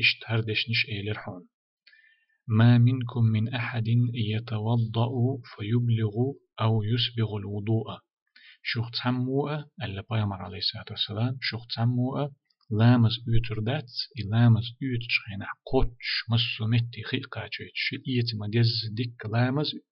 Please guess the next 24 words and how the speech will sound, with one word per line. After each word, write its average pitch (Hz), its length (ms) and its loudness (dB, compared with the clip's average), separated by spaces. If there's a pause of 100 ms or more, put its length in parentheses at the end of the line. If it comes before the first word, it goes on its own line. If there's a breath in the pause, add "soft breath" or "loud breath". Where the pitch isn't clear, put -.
(200)
لامز 123 460 0
يوتر 117 280 -4
دات، 156 220 -6
شوخ - 220 -8
تسموه. 117 480 2 (800 loud breath)
ثم 131 200 0
يقول 120 580 4
تأقتلت 135 640 0
إحا، 117 300 -2 (120)
لامز 113 640 4
يتشلت 117 540 -4
إحا، 113 260 -8
هردشنش 117 640 0
أولش، 101 600 -4 (480 soft breath)
"أشهد 117 360 2
أن 113 280 0
لا 110 360 2
إله 110 420 -2
إلا 110 300 -2
الله"، 117 420 -2 (340 loud breath)
أستيشل 113 600 -2
دو 107 80 -2
الله 107 400 -2
وترق 101 520 -8